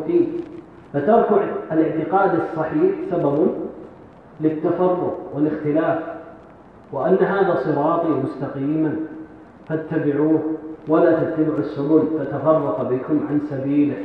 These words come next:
فترك اتباع الحق والاعتقاد الصحيح والاعتقاد السليم سبب لتفرق الكلمة واختلاف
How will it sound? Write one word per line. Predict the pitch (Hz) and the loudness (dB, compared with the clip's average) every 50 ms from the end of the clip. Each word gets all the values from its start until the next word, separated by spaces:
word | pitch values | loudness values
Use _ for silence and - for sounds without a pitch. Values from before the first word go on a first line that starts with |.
| - - - - - - - - - - - - - - | -10 -12 -14 -18 -20 -20 -20 -20 -20 -20 -20 -18 -6 -6
فترك | 147 - 202 214 214 - 180 | -2 2 2 2 2 2 0
اتباع | - - 156 151 151 151 135 - | -2 0 -2 0 2 2 2 2
الحق | - - - 156 165 - - 135 | -2 -4 -4 -4 -4 -4 -2 -2
والاعتقاد | 123 123 127 123 - 147 139 - 160 156 135 131 - | -2 -2 -2 -4 -6 -6 -4 -2 0 0 0 -2 -6
الصحيح | - - 120 - 147 147 160 175 170 - | -8 -10 -10 -8 -4 -2 -2 -2 -2 -4
والاعتقاد | - - - - - - - 156 147 131 - - | -6 -8 -8 -10 -14 -6 -4 -2 -2 -2 -4 -8
السليم | - 131 131 135 147 185 220 - - - - - - - - - - | -8 -6 -4 -2 0 0 0 -2 -4 -8 -12 -12 -16 -18 -20 -20 -6
سبب | - 180 175 175 185 180 185 208 220 220 - - - - - - - - - - - - - 147 | 2 4 8 8 10 10 8 8 6 6 4 2 -2 -4 -6 -8 -12 -14 -14 -16 -18 -14 -4 -4
لتفرق | 147 143 151 147 - 151 160 156 165 175 160 175 | -4 -2 -2 -2 2 4 4 4 4 2 2 2
الكلمة | 165 - - 180 202 202 190 180 - - - - - - - - - - - - - - - - - - | 2 2 2 2 4 6 6 6 6 6 2 0 -2 -4 -8 -12 -14 -16 -18 -20 -20 -20 -20 -20 -16 -4
واختلاف | 139 143 156 156 143 - - - - - - - 151 160 180 185 180 170 180 180 180 | 0 2 4 4 4 2 2 -2 -4 -6 -6 0 2 4 6 6 6 4 4 2 0